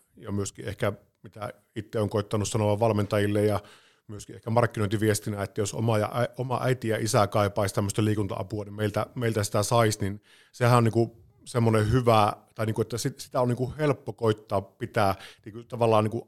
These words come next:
ajatuksena se, että koko Oulu tietäisi, että meiltä saa apua silloin, kun sitä apua tarvii, että,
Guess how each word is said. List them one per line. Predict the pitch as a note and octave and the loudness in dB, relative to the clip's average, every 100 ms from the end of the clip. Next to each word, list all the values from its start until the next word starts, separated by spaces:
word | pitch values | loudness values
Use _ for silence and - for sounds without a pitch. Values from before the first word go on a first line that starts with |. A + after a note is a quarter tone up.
| - | -2
ajatuksena | C3 B2 G2+ A#2 G#2+ | 2 2 0 0 0
se, | G#2 A#2 | 2 2
että | G#2+ G#2+ | 0 -6
koko | G2+ A#2 | -12 -4
Oulu | B2 C3 A2 | 2 4 4
tietäisi, | A2+ G#2+ G#2 G#2 F#2+ | 2 0 0 -2 -2
että | G#2 A2 | -4 -2
meiltä | G#2+ G2+ | 0 0
saa | G2 G#2+ B2 | 0 0 0
apua | A#2 A2 G2+ | -4 -4 -2
silloin, | A2 G2+ | -2 -4
kun | F#2+ | -6
sitä | - | -6
apua | A#2 A2+ G2+ | -6 -2 0
tarvii, | - G#2 G2 G2 F#2+ | 2 0 0 -4 -8
että, | G2 - | -14 -14